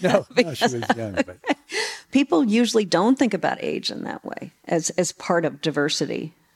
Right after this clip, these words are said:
Speaker 2: Um, but of course it is. Ageism t-, is,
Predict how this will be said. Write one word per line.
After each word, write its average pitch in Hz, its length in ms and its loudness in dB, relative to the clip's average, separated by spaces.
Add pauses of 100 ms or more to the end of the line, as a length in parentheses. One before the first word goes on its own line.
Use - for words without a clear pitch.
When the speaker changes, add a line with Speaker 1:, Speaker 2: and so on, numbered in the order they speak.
Speaker 2:
Um, 156 460 -2 (380)
but 175 100 4
of 165 80 0
course - 260 -4
it 120 100 -6
is. - 400 -6 (440)
Ageism 175 760 2 (340)
t-, - 160 -8 (280)
is, - 420 -2